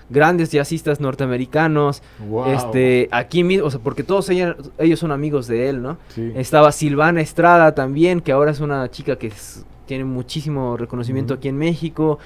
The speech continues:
Speaker 1: Este, muchos músicos que yo admira-, admiro mucho estaban grabando la música de esas, de, de
Speaker 2: Hijo,
Speaker 1: mis
Speaker 2: qué
Speaker 1: fotos, ¿no?
Speaker 2: honor.
Speaker 1: Y me fui para atrás, fue como de, "Wow, qué cosa tan bonita esa", ¿no? O sea, como que nunca me lo, me lo imaginé. Entonces, cuando me mandó eso, le dije,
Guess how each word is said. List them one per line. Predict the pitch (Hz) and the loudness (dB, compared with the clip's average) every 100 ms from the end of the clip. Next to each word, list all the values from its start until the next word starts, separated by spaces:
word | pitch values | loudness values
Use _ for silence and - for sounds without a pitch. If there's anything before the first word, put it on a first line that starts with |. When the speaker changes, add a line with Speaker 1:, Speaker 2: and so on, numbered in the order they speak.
| - - - - | -20 -20 -18 -4
Speaker 1:
Este, | 117 113 - 123 | -2 -2 -4 0
muchos | 165 233 - 233 | 2 4 4 2
músicos | 202 233 233 226 220 | 2 0 0 -2 -2
que | - 151 | -2 -2
yo | 151 202 | 2 0
admira-, | 202 214 214 214 - - | 0 0 2 2 -2 -4
admiro | 135 139 165 208 | -2 0 2 2
mucho | 190 208 - 208 262 | 2 0 0 -4 -4
estaban | 127 - 185 202 | -4 4 4 6
grabando | 160 147 214 190 | 4 2 2 0
la | 143 | 0
música | 170 190 170 151 | -2 -4 -2 2
de | 147 | 2
esas, | 160 147 139 - | 2 -2 -4 -8
de, | - 113 113 | -6 -2 -2
de | - | -2
Speaker 2:
Hijo, | 127 | 0
Speaker 1:
mis | 139 | -2
Speaker 2:
qué | - | 2
Speaker 1:
fotos, | - 156 143 | 2 2 0
¿no? | 156 | -2
Speaker 2:
honor. | 165 117 - - - - - | -6 -10 -16 -20 -20 -20 0
Speaker 1:
Y | 165 160 | 4 6
me | 160 147 | 4 2
fui | - 170 202 | -2 -2 -2
para | 175 170 | 0 0
atrás, | 170 208 202 | 0 -4 -4
fue | 185 | -8
como | 175 151 | -6 -6
de, | 143 | -6
"Wow, | 160 170 165 | -6 -8 -10
qué | 180 | -12
cosa | - 190 170 185 | -10 -8 -6 -6
tan | 185 165 | -4 -4
bonita | 156 175 185 190 | -4 -6 -8 -10
esa", | 208 196 - | -10 -12 -14
¿no? | 170 233 - - - - - | -16 -16 -20 -20 -20 -18 -6
O | |
sea, | 139 139 | -2 -2
como | 143 139 | -2 -2
que | 151 | 0
nunca | 156 175 196 | 0 2 2
me | |
lo, | 180 131 | 2 2
me | 139 | 0
lo | 143 | 0
imaginé. | 143 139 151 170 185 | -2 -6 -4 -2 -2
Entonces, | 160 165 165 | -2 -2 -4
cuando | - 147 143 | -2 -2 0
me | 143 | 0
mandó | 143 139 151 208 | 2 0 4 4
eso, | 202 196 196 | 4 0 -2
le | 165 | 0
dije, | 151 160 135 | 2 2 0